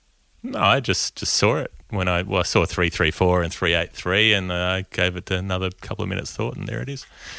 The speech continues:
The, the beautiful moments that, that, that hang together, but the better thing is that Hammond and Bradman are also in this test, in which, you know, the,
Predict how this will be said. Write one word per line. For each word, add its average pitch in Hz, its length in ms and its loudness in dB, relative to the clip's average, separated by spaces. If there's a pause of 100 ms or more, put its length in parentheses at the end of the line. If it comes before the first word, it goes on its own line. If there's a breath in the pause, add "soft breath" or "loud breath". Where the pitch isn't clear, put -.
(540 loud breath)
The, 117 220 0
the 104 240 -14
beautiful 127 400 2
moments 113 540 0
that, - 280 -8
that, - 200 -6
that 117 120 0
hang 123 200 2
together, 101 360 0
but 107 180 -4
the 113 100 -2 (300)
better 120 440 4 (140)
thing 92 360 0
is 107 160 -4
that - 100 -6
Hammond 117 340 0
and 101 140 -4
Bradman 101 320 0
are 95 220 2
also 104 260 0
in 113 300 0
this 104 180 0
test, - 440 -2 (520 soft breath)
in 92 200 -4
which, - 400 -4 (140)
you 90 120 -10
know, 80 160 -8
the, 85 240 -2